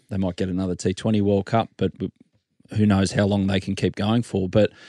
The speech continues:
I'll be interested to know what, in a decade's time, what we'll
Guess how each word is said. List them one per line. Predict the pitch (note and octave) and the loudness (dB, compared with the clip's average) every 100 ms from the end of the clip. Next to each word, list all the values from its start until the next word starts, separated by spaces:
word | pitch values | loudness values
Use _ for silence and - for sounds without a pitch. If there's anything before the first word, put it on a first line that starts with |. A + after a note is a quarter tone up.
| - - - _ _ _ _ _ _ _ - | -20 -20 -20 _ _ _ _ _ _ _ -2
I'll | B2 | 4
be | C3+ | 4
interested | E3+ G#3 - A#2+ | 4 0 0 2
to | |
know | A2 A2 G#2+ | 4 6 4
what, | G#2+ G#2+ | 4 2
in | G#2+ | 0
a | G2 | -2
decade's | F2 A2+ - A2 G2+ - | 0 0 2 2 2 -2
time, | - G2 F#2 F#2+ G2+ - - | -4 0 0 -2 -6 -16 -2
what | A2 - | 0 0
we'll | G#2+ F#2+ | -2 -4